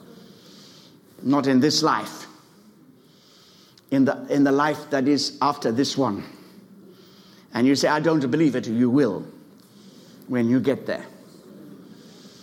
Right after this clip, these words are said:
If the Bible is in any way true whatsoever, it tells us that we will all stand before God one day. And God will want us at that day to have the assurance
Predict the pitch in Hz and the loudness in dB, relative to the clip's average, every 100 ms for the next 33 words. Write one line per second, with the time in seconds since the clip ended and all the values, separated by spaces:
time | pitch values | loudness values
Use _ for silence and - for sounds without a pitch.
0 | - - - 131 - - - - - - | -20 -20 -20 -20 -20 -20 -20 -20 -20 -20
1 | - - - _ - 160 160 165 170 185 | -20 -20 -20 _ -2 -2 0 0 2 2
2 | 165 170 143 170 170 170 170 175 165 156 | 2 0 0 -2 -4 -6 0 2 4 4
3 | 156 156 - 185 156 156 160 - - 147 | 2 -2 0 0 0 -2 -4 -4 -2 -2
4 | 147 131 147 - 147 147 127 139 - 147 | -2 0 -2 -2 0 0 0 -4 -4 -6
5 | 135 131 131 127 - 139 143 143 - - | -4 -2 -2 -2 0 2 2 0 -4 -4
6 | 131 135 123 - 135 127 120 117 113 123 | -4 -4 -6 -4 -6 -2 -2 -2 -2 -2
7 | 120 113 104 80 - - - - - - | -2 -2 -2 -4 -10 -18 -20 -20 -20 -20
8 | - - - - - - _ _ - - | -20 -20 -20 -20 -20 -20 _ _ -20 -20
9 | _ - - - - - _ _ _ - | _ -20 -20 -20 -20 -20 _ _ _ -20
10 | _ - _ - 110 127 131 120 120 117 | _ -20 _ -10 -4 0 0 0 0 0
11 | 139 135 117 127 104 131 131 113 95 82 | 0 -2 -6 -6 -2 -2 -2 -4 -6 -8
12 | - - - - - - - - 110 120 | -16 -20 -20 -20 -20 -20 -20 -12 -8 -6
13 | 113 123 - - 160 98 87 - - - | -2 -2 -2 -2 -2 -2 -6 -8 -8 -8
14 | - | -10